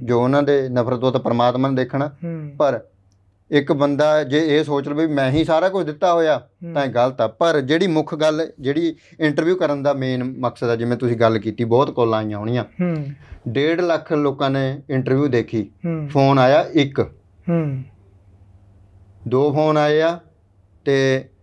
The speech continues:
Speaker 1: ਉਹਦੇ ਵਿੱਚੋਂ ਇੱਕ ਫੋਨ ਵੀਰ ਨੇ ਦੋ ਹਜ਼ਾਰ ਰੁਪਇਆ Google Pay ਕਰਤਾ ਉਹਨੇ।
Speaker 2: ਹੂੰ।
Speaker 1: Google Pay ਕਰਕੇ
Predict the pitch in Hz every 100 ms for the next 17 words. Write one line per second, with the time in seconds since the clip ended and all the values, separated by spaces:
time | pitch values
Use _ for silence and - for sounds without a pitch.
0 | _ _ 147 147 160 160 180 - 147 160
1 | 143 151 151 156 156 _ _ _ _ _
2 | _ _ _ _ _ 120 135 135 143 143
3 | 135 127 127 127 127 127 123 120 123 117
4 | 113 117 104 95 92 92 107 107 _ _
5 | _ 170 151 131 139 135 139 135 127 135
6 | 131